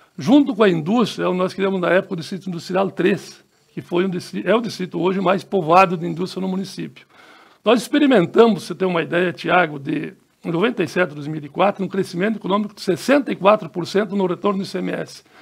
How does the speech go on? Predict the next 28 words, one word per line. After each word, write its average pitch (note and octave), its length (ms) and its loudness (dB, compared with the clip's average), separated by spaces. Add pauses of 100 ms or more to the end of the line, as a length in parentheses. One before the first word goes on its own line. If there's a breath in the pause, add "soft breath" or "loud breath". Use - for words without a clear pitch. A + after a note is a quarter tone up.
(160 soft breath)
uma D#3+ 120 2
média G#3 340 6
de F#3+ 80 4
oito A#3 280 2
por D#3+ 200 -6
cento G3 320 0
ao F3+ 120 2
ano G3 120 0
de F#3+ 100 -4
crescimento. F#3+ 560 -6
Foi F#3 140 -2
extraordinário. F#3 680 4 (640 soft breath)
E F#3+ 140 0
hoje A#3 320 4
nós, A#3 580 0
de F3 220 -12
dois E3+ 180 -4
mil F3+ 160 -2
e E3 80 -8
cinco G3 480 -4
até F3 340 0
hoje, F#3 320 2
nós G3+ 220 -2
crescemos F#3+ 640 -2
ali F3 240 -4
em G3 80 -2
torno F#3 400 -4
de D#3+ 220 -6